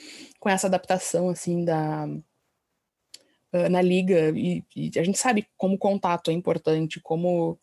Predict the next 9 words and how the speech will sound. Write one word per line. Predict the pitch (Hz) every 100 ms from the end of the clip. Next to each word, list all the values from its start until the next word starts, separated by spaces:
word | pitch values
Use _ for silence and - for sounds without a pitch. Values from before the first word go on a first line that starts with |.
| _ _ _ _ -
ah, | - 175
essas | 165 185 180
reuniões | 190 190 180 180
sociais | 180 - 165 156
são | 165
importantes | 156 165 165 160 -
também. | 156 151
Então, | 156 - 160 165
é, | 175 175 175 -